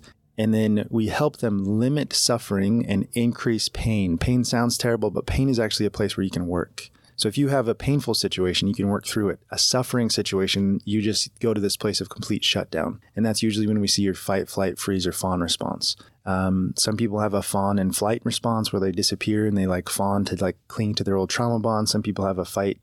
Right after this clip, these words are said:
fight response where they'll fight you or they'll fight all the people around them. Um, some people have a freeze response where they just shut down emotionally and they can't process. If any of those four responses are happening,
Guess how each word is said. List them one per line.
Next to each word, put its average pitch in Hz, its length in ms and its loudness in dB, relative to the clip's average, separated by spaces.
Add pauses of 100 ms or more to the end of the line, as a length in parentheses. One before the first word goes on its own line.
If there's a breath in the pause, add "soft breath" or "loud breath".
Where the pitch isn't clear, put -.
(120)
fight 131 200 0
response 110 440 -2
where 107 100 0
they'll 98 100 2
fight 110 300 -2
you 107 420 0 (240)
or 104 120 -2
they'll 92 120 0
fight 98 320 -2 (180)
all 98 140 0
the 98 60 0
people 101 260 -2
around 123 300 2
them. 120 380 0 (180)
Um, 90 240 0
some 107 160 0
people 113 180 0
have 110 80 0
a 120 80 0
freeze 139 240 0
response 95 340 -2
where 104 80 0
they 104 60 2
just 101 180 0
shut - 220 0
down 104 160 2
emotionally 110 500 2
and 104 80 2
they 95 60 -2
can't - 260 -4
process. - 640 -4 (400 soft breath)
If 113 160 -2
any 147 140 4
of 139 80 2
those 120 160 0
four 127 200 0
responses 113 460 -2
are 101 60 0
happening, 101 500 0